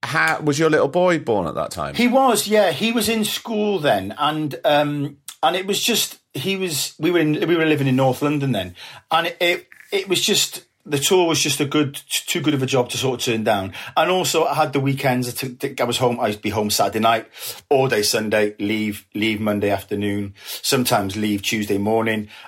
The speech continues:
Speaker 2: Um, and in nice little segments. It wasn't full on. It was like twelve weeks, big break over Christmas, eight weeks off, and then go back on the road, do twelve weeks, and go. That's fine. That's a nice little commitment. I'll happily do that. And I got home every weekend. And on half terms, he would come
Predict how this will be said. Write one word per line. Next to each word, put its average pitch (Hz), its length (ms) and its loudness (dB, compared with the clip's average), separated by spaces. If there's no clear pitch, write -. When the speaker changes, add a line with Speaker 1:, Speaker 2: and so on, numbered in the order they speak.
Speaker 2:
Um, 127 340 2
and 196 280 0
in 214 160 2
nice 220 320 2
little 190 160 2
segments. 104 540 -2
It 151 80 -4
wasn't 160 320 0
full 120 260 2
on. 107 140 2
It 123 40 -6
was 117 100 -8
like 117 160 -2
twelve 139 380 2
weeks, 120 420 0
big 143 260 0
break 123 320 0
over 104 120 -2
Christmas, 110 500 -2
eight 113 160 -2
weeks 104 160 -6
off, 101 240 -2
and 113 140 -4
then 107 80 -4
go 110 140 0
back 110 260 0
on 104 80 -4
the 98 80 -6
road, 98 240 -2
do 117 120 -2
twelve 95 380 -2
weeks, 95 280 -6
and 98 80 -10
go. 92 200 -8
That's - 200 2
fine. - 400 -4
That's 113 220 -2
a 120 60 -6
nice 101 240 -4
little 85 140 -6
commitment. 95 520 -10
I'll 95 100 -6
happily 90 360 -10
do 87 160 -10
that. 82 180 -6
And 135 140 2
I 135 80 0
got 131 180 -2
home 113 220 0
every 113 240 0
weekend. 107 340 -2
And 127 120 0
on 123 120 2
half 123 300 0
terms, 104 360 0
he 110 120 -8
would 101 140 -6
come 98 340 -4